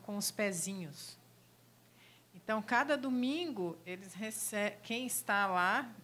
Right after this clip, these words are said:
recebe um pezinho que cola, uma figurinha, como se fosse uma figurinha. Ele vai lá e co-, daí a primeira, a chamada deles é essa, né? Eles vão lá e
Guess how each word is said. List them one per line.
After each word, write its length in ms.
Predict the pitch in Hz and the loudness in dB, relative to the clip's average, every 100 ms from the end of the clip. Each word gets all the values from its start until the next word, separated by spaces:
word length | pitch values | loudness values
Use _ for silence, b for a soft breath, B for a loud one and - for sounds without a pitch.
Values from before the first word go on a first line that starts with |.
| - | -12
recebe 880 | 180 214 214 - 190 196 190 226 - - | -8 -8 -8 -6 -4 -4 -6 -10 -12 -16
um 80 | 202 | -12
pezinho 880 | - 214 196 185 196 202 214 226 - | -4 -4 -2 -4 -4 -4 -4 -6 -12
que 140 | - | -14
cola, 480 | 233 - 185 180 151 | -14 -4 0 0 0
uma 120 | 156 | -4
figurinha, 500 | 160 - 180 180 156 143 | -8 -10 -8 -8 -10 -14
como 120 | 170 | -16
se 60 | |
fosse 160 | - - | -16 -16
uma 80 | 190 | -16
figurinha. 500 | 196 202 190 156 165 | -16 -16 -14 -14 -14
Ele 120 | 185 | -12
vai 200 | 190 190 | -6 -4
lá 180 | 175 185 | -2 -4
e 60 | 220 - - | -6 -14 -10
co-, 200 | 151 - 190 | -10 -8 -2
daí 260 | 180 180 | 0 0
a 60 | 208 | -2
primeira, 760 | 214 208 202 247 269 233 165 160 | -4 -8 -6 -6 -6 -6 -8 -10
a 120 | - 180 | -6 -2
chamada 560 | - 226 202 202 202 | -2 0 2 2 0
deles 340 | 175 180 202 214 | -4 -4 -4 -10
é 160 | 240 | -10
essa, 220 | 226 - | -12 -16
né? 100 | 196 | -16
Eles 120 | 190 185 | -16 -18
vão 120 | 165 | -16
lá 140 | |
e 40 | 160 | -16